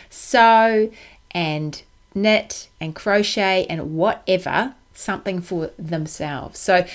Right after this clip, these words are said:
that was the big, um, that was the big thing, really. It was a spoil yourself stitch along. So I was really trying to get people to do something for them for a change, because I'm all about spoiling yourself and making yourself feel good.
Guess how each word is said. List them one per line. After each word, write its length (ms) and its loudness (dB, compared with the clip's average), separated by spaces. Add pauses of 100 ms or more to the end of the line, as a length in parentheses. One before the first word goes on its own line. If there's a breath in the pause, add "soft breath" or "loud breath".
(120)
that 180 8
was 160 6
the 100 2
big, 480 4 (460 loud breath)
um, 480 0 (300)
that 140 -4
was 140 -4
the 120 -4
big 380 -6
thing, 360 -10
really. 480 -12
It 100 4
was 120 -6
a 60 -8
spoil 580 0
yourself 640 -6 (160)
stitch 400 -10
along. 240 -6
So 160 -4
I 100 2
was 240 -2
really 360 8
trying 180 -2
to 60 -2
get 120 -4
people 260 -4
to 120 -8
do 160 -4
something 380 -10
for 320 -2
them 400 -4
for 140 -8
a 60 -4
change, 400 -8
because 220 -10
I'm 200 -6
all 180 -2
about 320 -2 (320 loud breath)
spoiling 500 -2
yourself 480 -6
and 140 -10
making 280 -8
yourself 400 -8
feel 220 -6
good. 400 0